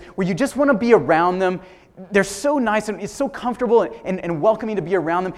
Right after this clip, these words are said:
And you just want to be around them 'cause you're hoping that a little something of that is gonna rub off on you.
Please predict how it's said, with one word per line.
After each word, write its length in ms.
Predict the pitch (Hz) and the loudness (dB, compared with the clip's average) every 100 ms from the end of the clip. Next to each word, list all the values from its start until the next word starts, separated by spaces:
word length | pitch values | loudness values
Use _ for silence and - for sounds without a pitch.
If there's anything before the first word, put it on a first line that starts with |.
| 185 | -4
And 80 | 202 | -2
you 80 | 233 | 0
just 200 | 302 247 | -2 2
want 160 | 302 | 4
to 60 | 269 | 4
be 140 | 262 | 6
around 400 | 247 175 196 208 | 4 4 2 2
them 140 | 202 202 - | 2 -2 0
'cause 140 | 233 175 | 2 4
you're 100 | 196 | 2
hoping 360 | 262 269 254 | 4 2 4
that 100 | 208 | 4
a 20 | |
little 320 | 185 180 247 233 | 2 2 2 2
something 420 | - 220 214 185 | 0 0 2 2
of 140 | 156 | 2
that 260 | 180 175 180 | 2 2 0
is 120 | 147 | -4
gonna 140 | 156 | -4
rub 260 | 127 160 139 | 2 0 2
off 240 | 131 131 | 0 0
on 160 | 127 104 | -6 -6
you. 260 | 117 101 | -8 -10